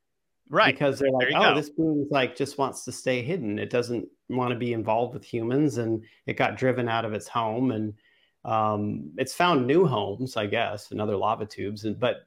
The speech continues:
Speaker 2: but the viewers really liked it. It felt like it was a non-confrontational type of being.
Speaker 1: Kinda like,
Speaker 2: Yeah.
Speaker 1: and then, like, with Mothman, we ended up finding the same thing, right? Where it's
Speaker 2: <laughs> Yeah, Mothman was like, Mothman's actually insane.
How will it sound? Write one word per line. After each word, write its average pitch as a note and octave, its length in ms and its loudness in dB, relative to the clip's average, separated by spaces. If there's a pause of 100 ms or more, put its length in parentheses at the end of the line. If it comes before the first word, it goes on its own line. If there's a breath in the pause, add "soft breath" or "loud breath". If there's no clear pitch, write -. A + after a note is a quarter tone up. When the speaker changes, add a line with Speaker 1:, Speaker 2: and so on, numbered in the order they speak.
Speaker 2:
but B2 120 -2
the B2 60 -4
viewers C#3 320 2
really C3 180 2
liked B2+ 280 0
it. G#2+ 80 -2
It - 140 -4
felt B2 300 0
like A#2 200 0
it A2 80 -2
was A2 140 -2
a A2+ 60 -2
non-confrontational A2 1160 -6
type G#2 240 -8
of G2 100 -20
being. G2 440 -12 (640)
Speaker 1:
Kinda G#3+ 200 0
like, G#3+ 160 2
Speaker 2:
Yeah. - 100 -6
Speaker 1:
and D3+ 120 2
then, D3 160 4
like, C#3 220 2
with B2+ 180 -2
Mothman, B2+ 680 0 (160)
we B2+ 200 -2
ended A#2+ 160 -2
up A#2 100 0
finding A#2 320 -2
the A#2 60 -8
same A2+ 280 -6
thing, A#2 280 0
right? G#2+ 260 0
Where A#2 240 -2
it's B2 240 -2
Speaker 2:
<laughs> D#3+ 100 4
Yeah, B2 100 2 (160)
Mothman C#3 560 2
was G#2 180 -8
like, A2+ 300 -6 (440 loud breath)
Mothman's D#3 540 4
actually B2 380 0
insane. G2 680 -6